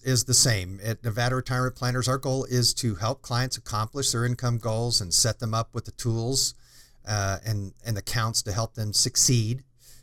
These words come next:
in reaching the retirement of their dreams, regardless of the retirement planning stresses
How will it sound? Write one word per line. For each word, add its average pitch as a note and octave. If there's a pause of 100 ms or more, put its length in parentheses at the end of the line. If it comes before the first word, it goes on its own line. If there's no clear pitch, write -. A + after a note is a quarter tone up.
(100)
in G#2+
reaching A#2+
the G2+
retirement G#2
of G2
their F#2+
dreams, G2 (280)
regardless A#2+
of G#2 (240)
the G2+
retirement A#2+
planning G#2+
stresses -